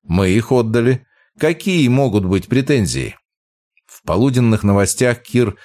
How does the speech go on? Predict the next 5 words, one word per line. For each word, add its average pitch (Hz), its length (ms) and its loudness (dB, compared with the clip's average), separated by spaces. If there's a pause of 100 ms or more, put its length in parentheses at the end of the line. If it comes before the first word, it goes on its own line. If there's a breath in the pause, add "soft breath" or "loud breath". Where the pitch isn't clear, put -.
(140 loud breath)
выслушал 104 580 0
заявление 90 720 0
тасс, 127 400 -2 (260 loud breath)
довольно 131 400 0
краткое. - 680 -8